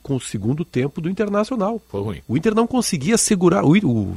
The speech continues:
Speaker 1: se livrava de um ataque do Bahia, jogava a bola
Speaker 2: Não
Speaker 1: pra
Speaker 2: conseguia
Speaker 1: tentar,
Speaker 2: dar sequência,
Speaker 1: não
Speaker 2: né?
Speaker 1: ultrapassava a linha que divide o meio campo, certo?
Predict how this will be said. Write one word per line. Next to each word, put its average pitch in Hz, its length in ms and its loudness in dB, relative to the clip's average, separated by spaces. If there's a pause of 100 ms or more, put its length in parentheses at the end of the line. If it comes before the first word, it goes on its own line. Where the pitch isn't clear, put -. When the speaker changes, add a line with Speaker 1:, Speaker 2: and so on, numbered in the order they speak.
Speaker 1:
se - 300 -8
livrava 143 540 2
de 196 80 2
um 190 40 6
ataque 165 300 2
do 156 120 0
Bahia, 160 340 4
jogava 147 360 0
a 139 40 2
bola 196 440 4 (320)
Speaker 2:
Não 110 80 -12
Speaker 1:
pra 127 120 -2
Speaker 2:
conseguia 147 240 0
Speaker 1:
tentar, 165 100 0
Speaker 2:
dar 151 60 -4
sequência, 151 500 -8
Speaker 1:
não 220 260 0
Speaker 2:
né? 208 60 -10
Speaker 1:
ultrapassava 185 1000 0 (220)
a 147 60 -2
linha 180 400 2
que 185 160 0
divide 170 340 2
o 165 40 -2
meio 190 220 0
campo, 113 300 2 (180)
certo? - 360 2